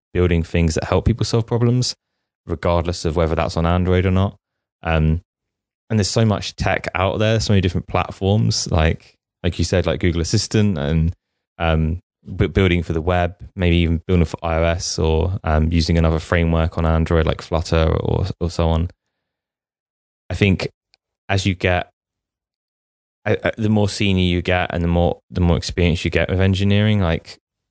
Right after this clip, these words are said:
I started to just, you know, see, I don't wanna say it's just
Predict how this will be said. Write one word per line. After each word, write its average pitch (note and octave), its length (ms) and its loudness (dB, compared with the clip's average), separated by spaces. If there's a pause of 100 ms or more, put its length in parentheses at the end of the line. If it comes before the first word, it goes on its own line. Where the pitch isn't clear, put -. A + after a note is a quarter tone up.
(580)
I E2+ 140 0
started F2 400 -2
to - 100 -14
just, - 320 -2
you F#2 80 0
know, D#2+ 300 2 (360)
see, F2 500 0 (1400)
I F#2 80 -14
don't F2+ 100 0
wanna E2+ 140 2
say E2+ 200 2
it's - 120 -4
just - 260 -2